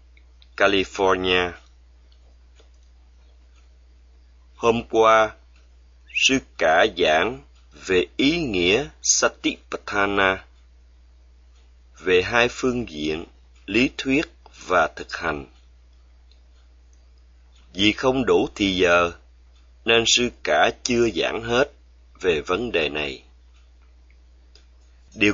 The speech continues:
cần thiết là giải thích về đặc tính bao phủ của chánh niệm,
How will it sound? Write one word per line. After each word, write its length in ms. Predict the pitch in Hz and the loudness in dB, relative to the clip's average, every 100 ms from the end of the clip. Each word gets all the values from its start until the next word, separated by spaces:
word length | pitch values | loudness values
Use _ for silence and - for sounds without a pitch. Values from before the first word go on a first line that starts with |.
| - | 2
cần 260 | 110 95 95 | 0 0 -4
thiết 220 | 131 147 180 - _ _ - - _ | 0 0 0 -10 _ _ -20 -20 _
là 320 | 80 87 85 | -4 2 2
giải 300 | 82 82 82 - | 0 0 0 0
thích 140 | - 156 - - - | -4 -6 -10 -20 -6
về 140 | 78 | -6
đặc 240 | 76 - - _ | -4 -10 -10 _
tính 260 | 123 143 165 - _ _ | -2 -2 -6 -16 _ _
bao 300 | 117 120 117 | 0 2 2
phủ 400 | - 82 76 - - | -4 -4 -2 -4 -8
của 120 | 87 - | -8 -6
chánh 260 | 123 113 | -6 -4
niệm, 260 | 73 71 | -6 -6